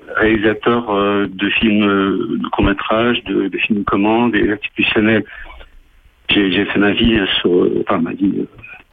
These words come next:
j'ai eu tout un parcours, euh, dans ce domaine-là, y compris dans l'actualité aussi, en, en tournant des reportages, euh, donc, euh, sur toute la France, euh, jusqu'en Corse.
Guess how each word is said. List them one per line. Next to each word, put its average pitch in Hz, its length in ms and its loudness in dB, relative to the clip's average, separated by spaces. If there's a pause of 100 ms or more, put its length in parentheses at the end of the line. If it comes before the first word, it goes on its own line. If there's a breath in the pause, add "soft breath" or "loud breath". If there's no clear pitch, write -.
(340)
j'ai - 160 2
eu 101 100 2
tout - 160 -10
un 101 80 -2
parcours, 104 500 0
euh, 98 60 0
dans 101 160 0
ce 92 60 -4
domaine-là, 104 400 2
y 120 160 2
compris 117 460 0
dans 107 80 -2
l'actualité 104 560 -2
aussi, 117 560 2
en, 104 60 0
en 104 180 -4
tournant 110 300 2
des 104 60 2
reportages, 107 640 0
euh, 98 180 -2
donc, 98 100 -4 (120)
euh, 101 60 -2
sur - 140 -4
toute - 180 -12
la 101 80 -2
France, 113 340 -2 (100)
euh, 98 300 2
jusqu'en - 240 0
Corse. 156 320 0